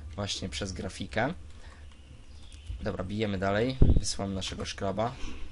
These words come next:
na pomoc. No i tak, co tu dalej mamy? Mamy nasz, y, nasze, nasze, nasze okno, w którym znajdują się statystyki.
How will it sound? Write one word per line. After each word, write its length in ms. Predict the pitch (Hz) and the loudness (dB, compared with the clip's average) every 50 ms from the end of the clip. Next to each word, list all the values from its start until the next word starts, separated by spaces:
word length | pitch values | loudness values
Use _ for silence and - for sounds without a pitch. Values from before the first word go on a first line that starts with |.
| - - - - - - - - - | -6 -8 -8 -10 -10 -12 -12 -12 -12
na 140 | - - - | -12 -8 -8
pomoc. 420 | 107 107 117 131 135 - - - - - - - - - - - - - - - - - - - - - | -6 -4 -4 -4 -4 -6 -8 -8 -10 -12 -12 -14 -12 -12 -12 -12 -12 -12 -12 -12 -12 -14 -14 -14 -10 -4
No 180 | 117 135 135 | 0 2 2
i 160 | 139 135 131 - - - - | 4 2 2 0 -4 -4 0
tak, 440 | - 117 - - - - - - - - | 2 2 2 0 -4 -10 -12 -12 -8 -6
co 160 | - 139 127 | -4 -4 -4
tu 100 | 131 120 | -2 0
dalej 200 | 123 120 120 110 | 2 4 4 4
mamy? 240 | 101 92 95 98 107 | 2 2 2 2 2
Mamy 320 | 123 131 139 139 135 131 | 4 4 4 4 2 2
nasz, 580 | 120 107 110 113 110 - - - - - - - - - - - - - - - - - - - 92 98 98 | 4 4 4 4 4 2 0 0 -2 -4 -6 -10 -12 -12 -12 -14 -14 -16 -16 -18 -18 -16 -14 -12 -8 -8 -6
y, 40 | 95 | -4
nasze, 760 | 98 98 104 107 104 101 - - - - 104 101 101 101 98 | -2 0 2 2 2 0 -2 -4 -2 0 2 2 2 2 2
nasze, 280 | 98 98 92 - - 98 | 0 -2 -2 -4 -4 -4
nasze 340 | 101 98 - - 107 104 - - - - - - - - - - - - - - - - - - - - - | -4 -4 -2 -2 -2 -2 -4 -6 -12 -16 -18 -18 -18 -18 -18 -20 -20 -20 -18 -18 -18 -18 -18 -18 -18 -2 0
okno, 360 | 127 123 - - - 127 127 | 0 0 2 2 4 4 4
w 60 | 123 | 4
którym 240 | - - 139 135 117 | 0 -2 -2 -2 0
znajdują 300 | 107 117 117 110 117 113 | 0 0 2 2 4 2
się 140 | 110 - - | 2 0 -2
statystyki. 680 | - - 101 95 - - - 101 - - 120 143 165 | -4 -4 -4 -4 -4 -4 -4 -4 -2 0 0 0 0